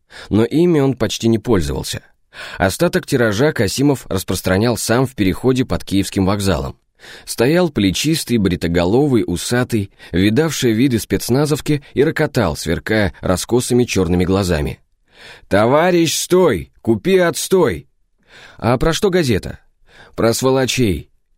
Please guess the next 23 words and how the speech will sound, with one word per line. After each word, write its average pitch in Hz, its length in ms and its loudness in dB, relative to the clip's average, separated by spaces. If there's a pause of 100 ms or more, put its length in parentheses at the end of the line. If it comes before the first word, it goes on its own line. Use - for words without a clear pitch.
(760)
Сдачей 143 560 0
он 131 140 4
никогда 117 440 2
себя 80 260 -2
не 78 100 0
затруднял, 80 600 -2 (340)
но 98 120 2
если 120 300 0
кто-то, 123 360 0
вздыхая, 92 560 0
начинал 104 480 0
рыться 107 320 0
в - 60 -8
кошельке, 117 560 -2 (120)
отдавал 143 460 2
газету 101 400 0
даром. 90 400 -2 (800)
С - 140 -6
Ленкой 170 360 2
Батуковой 135 760 0
Ренат 127 360 2
давно 104 280 2
развёлся. 98 560 -2